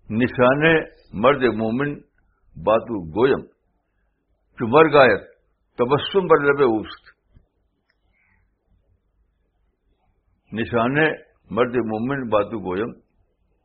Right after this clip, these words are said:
چو مر گایت تبسم بر لب اوست۔" اس کا ترجمہ یہ ہے، میں تم کو بتاتا ہوں کہ مرد مومن کی پہچان کیا ہے۔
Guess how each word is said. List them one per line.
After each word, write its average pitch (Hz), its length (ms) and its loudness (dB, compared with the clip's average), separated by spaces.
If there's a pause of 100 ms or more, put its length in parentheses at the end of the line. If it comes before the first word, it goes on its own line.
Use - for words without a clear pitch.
(520)
چو 104 80 -10
مر 120 180 0
گایت 113 340 2
تبسم 98 640 -10
بر 104 140 -4
لب 101 160 -6
اوست۔" 113 500 -10 (1300)
اس 98 100 -16
کا 123 80 -2
ترجمہ 120 420 -2
یہ 139 180 0
ہے، - 240 -6 (480)
میں 131 180 2
تم 147 140 0
کو 127 260 -2
بتاتا 110 340 0
ہوں 135 220 0
کہ 127 120 -4
مرد 113 440 -2
مومن 107 300 -4
کی 135 220 -8
پہچان 135 420 2
کیا 127 100 0
ہے۔ - 280 -6